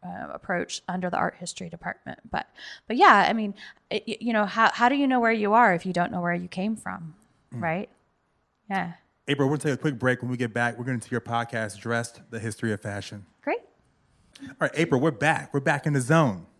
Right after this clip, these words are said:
Speaker 1: We are.
Speaker 2: Uh, how'd you first discover the medium of podcasting?
Speaker 1: Well, I have to say, I probably, s-, I had always been a fan, um, of This American Life. So,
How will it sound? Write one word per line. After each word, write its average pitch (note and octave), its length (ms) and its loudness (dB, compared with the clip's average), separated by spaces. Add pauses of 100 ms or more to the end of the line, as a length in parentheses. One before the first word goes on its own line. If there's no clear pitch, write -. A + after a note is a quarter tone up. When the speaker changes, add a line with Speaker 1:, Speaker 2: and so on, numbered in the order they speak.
(120)
Speaker 1:
We A#3 140 2
are. A3+ 260 6 (220)
Speaker 2:
Uh, D#3+ 120 -6
how'd F#3 260 2
you F#3+ 40 2
first D#3+ 220 2
discover B2 380 -2
the A#2 100 -4
medium G#2+ 320 -2
of G2 100 -6
podcasting? - 600 -12 (840)
Speaker 1:
Well, D4 380 4
I C4+ 60 0
have F#4+ 280 0
to C#5+ 140 0
say, E4+ 240 6
I - 80 4
probably, F4 1120 2
s-, - 500 -2
I B3 60 4
had C4 180 2
always D#4 340 8
been C#4 200 2
a C4 80 4
fan, G#3 840 -2 (120)
um, F#3 520 0 (140)
of F#3 560 2
This G3 160 -4
American F3 340 -6
Life. E3 380 -10 (680)
So, G3 460 4